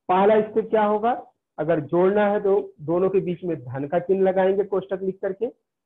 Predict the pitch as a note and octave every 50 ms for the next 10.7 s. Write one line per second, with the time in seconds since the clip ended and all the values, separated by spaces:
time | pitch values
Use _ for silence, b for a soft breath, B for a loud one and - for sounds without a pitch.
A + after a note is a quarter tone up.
0 | _ - C#3+ - A#2 D3+ D#3+ D#3+ G3 G3+ G#3+ A3 A#3 A#3 G#3+ G#3+ A3+ A3 A3+ C#4+
1 | D#4 - D#3+ D#3+ F3 F3+ D#3 D3 - D3+ C3 - _ _ _ _ _ _ _ _
2 | _ _ _ _ _ _ _ - D#3 D3+ E3 E3 - G#3 F#3 G3 G3+ A#3 C4 C4
3 | - _ _ _ _ _ _ _ _ _ _ _ _ _ _ _ _ _ _ _
4 | _ _ _ - - B2+ C#3+ G3 G#3+ A3 A3 A3 A3 A3 G3 G#3+ G#3 G#3 G#3 G#3
5 | G#3+ G3 G#3 G3 - F#3+ F3 F3 E3 E3 D3+ - D#3+ D3+ D3+ D#3+ E3 F#3 F3+ F3+
6 | F#3+ G3 G3 G3 G3 G3 G3 G3 G3 G3 G3 F#3+ G3 G3+ G#3+ G#3+ _ _ _ _
7 | _ _ - - D3+ C#3 D3+ C#3+ C3 C#3 F3 A#3+ C4+ B3 A#3 A3+ A3 G#3+ G3 G3+
8 | G3 F3+ F3+ F3 E3+ F3 E3+ F3 - F3+ F#3 F#3+ F#3+ F#3+ _ _ _ - - F3
9 | D#3+ D#3+ E3 G#3 G#3 F#3+ F3 E3+ F3 E3+ E3 C#3+ D3 C#3+ D3 D3 D3 D#3 D#3 D3+
10 | - - F3+ F3+ G3 F#3+ F#3+ - - D#3+ F3 F#3+ G3